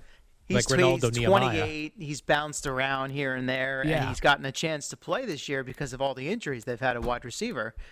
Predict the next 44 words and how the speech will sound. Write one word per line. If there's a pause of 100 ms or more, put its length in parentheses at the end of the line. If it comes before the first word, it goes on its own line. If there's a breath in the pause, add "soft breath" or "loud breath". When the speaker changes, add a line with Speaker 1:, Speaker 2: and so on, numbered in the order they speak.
(100)
Speaker 1:
Antonio
Brown
included,
and
then
the
suspension. (440 soft breath)
So
he's
kinda
come
on
for
them
a
little
bit.
But,
yeah,
it
was
just,
you
know,
the, (280 loud breath)
the
Bucs
looked
disinterested
all
day
from
the
start,
and
then
it's
like
Brady
just
flips
the
switch
there.